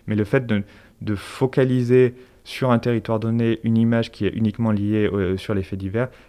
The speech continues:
ça a une répercussion politique. Et du coup, le journalisme a aussi à se poser des questions par rapport à comment il peut servir, euh, une politique, euh, qui est celle du, euh, Rassemblement national aujourd'hui.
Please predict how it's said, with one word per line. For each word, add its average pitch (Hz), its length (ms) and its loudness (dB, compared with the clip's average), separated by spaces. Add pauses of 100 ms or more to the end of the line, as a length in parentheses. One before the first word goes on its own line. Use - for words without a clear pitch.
ça 127 540 0
a - 80 -4
une 104 120 -2
répercussion 95 500 -6
politique. 92 520 -10 (280)
Et 117 360 2 (240)
du 107 200 -6
coup, 127 340 -2 (160)
le 113 160 4
journalisme 113 500 -2
a 104 40 0
aussi 101 200 -4
à 104 60 -2
se 98 100 -8
poser 98 300 -4
des 98 100 -2
questions 104 340 -6
par 98 140 -8
rapport 101 300 -4
à 90 120 -4 (280)
comment 113 260 -2
il 107 120 0
peut 98 160 -8
servir, 110 680 -2 (360)
euh, 95 420 -4
une 107 160 -2
politique, 104 680 -4
euh, 92 180 -2
qui 92 180 -8
est 92 60 -2
celle 95 480 -4
du, 95 400 -6
euh, 82 160 -6
Rassemblement 92 460 -6
national 95 400 -6
aujourd'hui. 87 380 -8